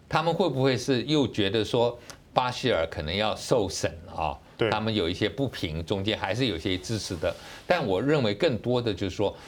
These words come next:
Speaker 1: 他们可能觉得说，现在的文人政府所带领的这个，呃，苏丹，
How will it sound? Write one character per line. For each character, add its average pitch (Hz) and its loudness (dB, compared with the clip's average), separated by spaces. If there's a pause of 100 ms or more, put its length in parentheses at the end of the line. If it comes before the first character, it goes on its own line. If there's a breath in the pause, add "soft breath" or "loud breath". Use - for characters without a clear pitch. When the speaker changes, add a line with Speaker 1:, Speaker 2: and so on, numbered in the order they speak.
(180 loud breath)
Speaker 1:
他 - -2
们 156 0
可 104 0
能 101 -2
觉 101 -2
得 95 2
说， 101 2
现 - 0
在 104 2
的 87 0
文 80 0
人 92 -2
政 92 -2
府 78 -8 (260 loud breath)
所 95 0
带 135 2
领 76 -4
的 82 0
这 95 -2
个， 82 -2 (140)
呃， 76 -4
苏 104 -2
丹， 101 -2